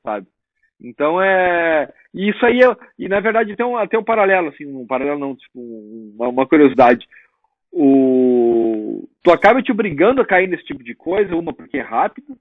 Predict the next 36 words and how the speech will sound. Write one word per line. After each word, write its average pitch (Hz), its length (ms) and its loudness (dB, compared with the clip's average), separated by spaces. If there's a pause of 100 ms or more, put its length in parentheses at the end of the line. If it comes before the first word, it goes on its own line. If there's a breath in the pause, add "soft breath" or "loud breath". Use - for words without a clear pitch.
(120)
e 170 120 -6
outra 165 160 -6
porque - 140 -16
é 160 40 -10
barato. 151 360 -2 (640)
Na 131 140 -6
verdade, 156 300 -2
tu 175 120 -12
comer 170 300 -2
de 196 100 -10
forma 170 280 -4
saudável 147 500 0
aqui 127 160 -8
é 147 40 -4
muito 175 180 -10
caro, 151 340 2 (680)
certo? 104 220 -10 (240)
Tu, 117 160 -12 (340)
eu, 123 160 -2
tu, 117 120 -8
quando 139 180 0
eu 151 80 4
falo 131 180 2
caro, 147 380 4
é 117 80 -2
porque - 160 -14
daqui 120 140 -8
a 117 40 -8
pouco 113 180 -14
vai 127 120 -6
ter 143 100 -6
gente 143 100 -6
que - 60 -12
vai 170 80 -10
falar, 156 240 -2 (280 soft breath)
"É, 262 420 2